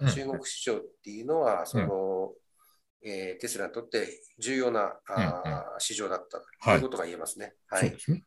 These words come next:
Speaker 1: ええ。
Speaker 2: なるほど。
Speaker 1: はい。
Speaker 2: で、えーっと、その一方、まあ、それを受け入れる側というか、まあ、その中国政府ですね。
Speaker 1: はい。
Speaker 2: その一方の中国政府は、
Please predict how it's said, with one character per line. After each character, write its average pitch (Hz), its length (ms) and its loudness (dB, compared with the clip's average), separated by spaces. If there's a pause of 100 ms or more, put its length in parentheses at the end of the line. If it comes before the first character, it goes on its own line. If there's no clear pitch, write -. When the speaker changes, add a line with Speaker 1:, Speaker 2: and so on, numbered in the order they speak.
(140)
Speaker 1:
え 113 100 -2
え。 92 220 -4 (1000)
Speaker 2:
な 117 160 12
る 113 80 10
ほ 110 220 4
ど。 101 100 4 (240)
Speaker 1:
は 104 80 -6
い。 - 60 -8
Speaker 2:
で、 156 240 12 (360)
え 160 60 12 (280)
ー 143 60 12
っ - 60 0
と、 160 140 10
そ 175 160 12
の 175 180 12
一 180 160 8
方、 294 120 12
ま 151 100 12
あ、 - 20 10
そ 156 100 6
れ 147 60 12
を - 60 10
受 131 160 8
け 180 120 12
入 180 120 12
れ 180 80 12
る 180 100 6
側 165 240 10
と 127 100 8
い 107 60 8
う - 60 2
か、 - 100 0
ま 110 140 8
あ、 90 140 6
そ - 120 4
の 101 100 4
中 131 140 10
国 120 120 10
政 120 240 6
府 - 60 -10
で - 60 -8
す - 140 -2
ね。 - 140 -2 (300)
Speaker 1:
は 104 80 -8
い。 - 40 -6
Speaker 2:
そ 151 60 6
の 120 120 8
一 131 440 4
方 269 140 10
の 143 120 8
中 151 160 8
国 156 240 8
政 160 380 8 (100)
府 92 40 6
は、 104 320 12